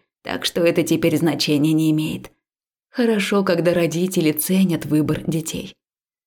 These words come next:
Платье у Лили было волшебное, воздушное, нежное. Невесомая ткань струилась водопадом, плечи и спина были открытыми. На голове венок из белых подснежников, узкая фата до талии.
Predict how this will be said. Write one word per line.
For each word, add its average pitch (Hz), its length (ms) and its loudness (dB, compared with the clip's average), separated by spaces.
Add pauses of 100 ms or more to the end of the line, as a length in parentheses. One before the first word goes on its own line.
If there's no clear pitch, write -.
(240)
Платье 254 480 2
у 208 80 0
Лили 196 240 4
было 180 320 2
волшебное, 170 840 -4 (120)
воздушное, 185 920 0 (160)
нежное. 170 680 -4 (280)
Невесомая 214 600 2
ткань 180 340 -2
струилась 170 540 0
водопадом, 180 680 -4 (180)
плечи 190 400 2
и 185 160 0
спина 170 420 -2
были 160 180 0
открытыми. 185 680 -6 (300)
На 226 120 0
голове 185 420 2
венок 165 360 0
из 156 140 0
белых 160 340 -2
подснежников, 185 840 -4 (200)
узкая 180 440 0
фата 156 380 -4
до 160 120 -4
талии. 165 480 -10